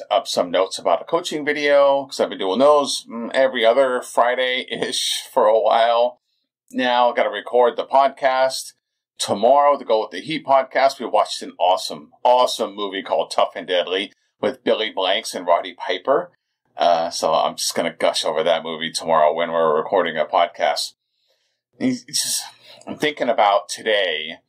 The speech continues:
about writing a blog, doing a coaching video, shooting these, recording a podcast tomorrow, you know, social media stuff and,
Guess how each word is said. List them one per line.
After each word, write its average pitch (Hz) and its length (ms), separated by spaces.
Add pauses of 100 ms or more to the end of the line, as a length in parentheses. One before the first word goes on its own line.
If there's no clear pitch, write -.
(560)
about 90 460 (240)
writing 131 260
a 107 40
blog, 98 400 (680)
doing 131 200
a 127 40
coaching 107 380
video, 98 600 (260)
shooting 139 360
these, 104 720 (720)
recording 139 360
a - 40
podcast 120 600
tomorrow, 104 840 (800)
you - 60
know, 85 240 (440)
social 143 320
media 120 300
stuff 120 500
and, 92 280